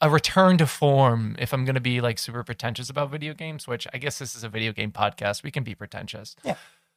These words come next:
Speaker 1: Diablo four is probably gonna be pretty sick. I'm, I don't know if there's a beta out right now or
Speaker 2: I don't know if
Speaker 1: something.
Speaker 2: there is.
Speaker 1: It, it,
Speaker 2: It's probably coming.
Speaker 1: It's, it's coming though, baby. And, uh, again,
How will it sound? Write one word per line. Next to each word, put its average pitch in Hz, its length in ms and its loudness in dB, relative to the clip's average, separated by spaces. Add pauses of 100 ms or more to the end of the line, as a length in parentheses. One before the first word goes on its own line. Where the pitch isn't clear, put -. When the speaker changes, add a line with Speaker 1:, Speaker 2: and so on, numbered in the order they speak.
(180)
Speaker 1:
Diablo 220 260 10
four 196 300 4
is 175 100 0
probably 202 240 8
gonna 202 140 0
be 196 100 -2
pretty 202 180 -4
sick. 202 340 -2
I'm, 165 140 4 (520)
I 165 100 4
don't 254 140 4
know 262 100 8
if 262 80 0
there's 269 140 0
a 277 60 -2
beta 262 200 4
out 247 180 2
right 247 140 2
now 240 320 0
or 190 160 4
Speaker 2:
I 165 280 10
don't 156 220 4
know 147 180 4
if 135 40 -4
Speaker 1:
something. 196 240 4
Speaker 2:
there - 100 2
is. 175 120 0
Speaker 1:
It, 160 80 -8
it, 165 180 0
Speaker 2:
It's 175 140 -2
probably 170 200 8
coming. 147 280 0
Speaker 1:
It's, 147 100 -2
it's 208 180 0
coming 214 340 6
though, 143 140 8
baby. 143 400 2 (140)
And, 190 220 6
uh, 185 60 -2 (120)
again, 175 460 6